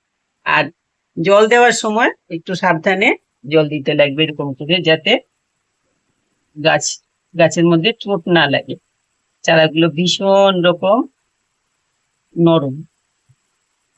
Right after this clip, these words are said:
তো এইভাবে জল দিয়ে একদম ভালো করে মাটিটা ভিজিয়ে দিতে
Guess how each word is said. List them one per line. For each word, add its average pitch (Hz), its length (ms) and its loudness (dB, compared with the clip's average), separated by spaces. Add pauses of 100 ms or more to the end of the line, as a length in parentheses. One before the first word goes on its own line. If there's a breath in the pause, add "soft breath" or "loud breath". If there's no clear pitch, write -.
(1300)
তো 190 60 -4 (260)
এইভাবে 233 480 2 (640)
জল 220 200 4 (120)
দিয়ে 226 180 0 (120)
একদম 190 300 -2 (380)
ভালো 196 280 2
করে 233 160 0 (120)
মাটিটা 208 380 0 (140)
ভিজিয়ে 190 440 0
দিতে 175 200 0